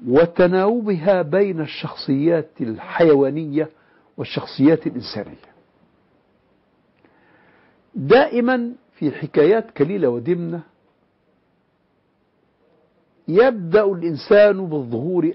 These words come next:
أولا إذا كان لابد أن يظهر، ثم يظهر لكي ينصرف سريعا، ويظهر دون أن يكون له اسم.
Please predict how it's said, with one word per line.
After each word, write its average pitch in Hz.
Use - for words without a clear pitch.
أولا 143
إذا 131
كان 151
لابد 143
أن 123
يظهر، -
ثم 156
يظهر 233
لكي 180
ينصرف 160
سريعا، 127
ويظهر 226
دون 175
أن 160
يكون 156
له 151
اسم. 123